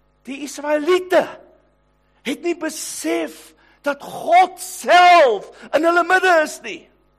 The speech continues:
Hulle het hom dan gekruisig. Maar 'n heiden sê, "Here, ek is nie werd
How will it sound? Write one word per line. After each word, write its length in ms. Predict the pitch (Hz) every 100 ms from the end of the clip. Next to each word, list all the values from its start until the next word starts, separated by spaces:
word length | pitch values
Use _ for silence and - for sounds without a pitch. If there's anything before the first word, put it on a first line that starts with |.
| _ _ _ _ _ _
Hulle 140 | - 247
het 100 | 247
hom 120 | 254
dan 180 | 247 233
gekruisig. 680 | - 277 277 247 - _ _ _ _ _ _ _ _ _ _ _ _ _ _
Maar 280 | 120 131 139
'n 40 |
heiden 560 | 127 147 165 127 104 98 _ _ _ _ _ _ _ _
sê, 200 | _ 147 135
"Here, 280 | 151 156 143
ek 160 | -
is 160 | 135 -
nie 120 | 143
werd 380 | 120 110 95